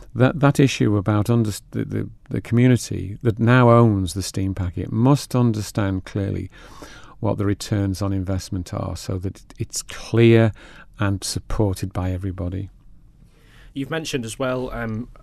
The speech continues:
Speaker 2: another thing to pick up on, you mentioned the lack of an economic assessment from the Department,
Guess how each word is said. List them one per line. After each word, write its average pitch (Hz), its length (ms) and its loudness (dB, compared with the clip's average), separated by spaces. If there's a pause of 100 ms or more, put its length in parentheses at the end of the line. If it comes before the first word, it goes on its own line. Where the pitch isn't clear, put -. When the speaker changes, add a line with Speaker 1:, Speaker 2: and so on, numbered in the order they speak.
Speaker 2:
another 120 240 -8
thing 110 140 -8
to - 100 -18
pick 117 200 -10
up 120 140 -10
on, 104 140 -4
you 110 80 -4
mentioned 120 460 -6
the 110 100 -6
lack 113 300 -4
of 113 300 -8
an 110 120 -8
economic 107 460 -8
assessment 110 500 -8
from 107 240 -8
the 101 60 -8
Department, 104 640 -10